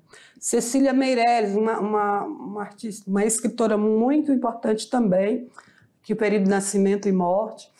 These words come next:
com forte influência da psicanálise e da temática social, é considerada uma das maiores poetisas brasileiras. Eu gosto dos textos de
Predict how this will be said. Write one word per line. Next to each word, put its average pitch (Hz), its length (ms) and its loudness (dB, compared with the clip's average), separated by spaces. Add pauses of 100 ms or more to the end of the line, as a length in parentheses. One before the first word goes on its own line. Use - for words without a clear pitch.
(240)
com 226 140 -4
forte 277 400 0
influência 254 540 2
da 202 120 0
psicanálise 208 960 -2 (320)
e 208 80 -4
da 202 160 2
temática 202 540 -4
social, 196 800 -2
é 233 100 0
considerada 247 640 0
uma 262 140 2
das 240 180 -2
maiores 240 540 0
poetisas 277 1160 -2 (380)
brasileiras. 214 1000 2
Eu 185 140 0
gosto 226 400 -2
dos 196 300 -2
textos 202 440 -2
de 196 280 -2